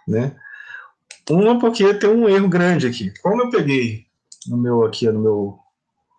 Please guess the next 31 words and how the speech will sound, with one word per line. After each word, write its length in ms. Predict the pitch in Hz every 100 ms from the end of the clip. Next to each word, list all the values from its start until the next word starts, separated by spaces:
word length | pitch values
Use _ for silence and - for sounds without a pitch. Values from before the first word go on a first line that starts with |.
| _ _ _ _ _ _ -
eu 80 |
não 140 | 113 120
peguei 320 | 123 113 123
um, 520 | 120 110 101 98 95
um 40 | 113
componente 640 | 131 120 113 107 107 113
de 140 | 123
fluido, 480 | 147 - 117 139 151
ou 40 | 107
seja, 280 | - 101
eu 60 | 104
peguei 220 | 117 110
o 40 | 110
C 120 | 110
F 60 | -
X, 400 | - 120 135 104
o 60 |
fluido, 280 | 90 123 120
qualquer 280 | 113 110 147
um 100 | 139
desses 380 | 120 127 - 95
aqui, 380 | 165 165 - _ _ _ - - - -
ele 200 | 175 180
não 160 | 190 214
sabe 400 | - 170 175 175
pra 120 | 180
que 140 | 180
que 100 | 175
é 40 | 165
essa 180 | 165 165
malha. 420 | 156 143 104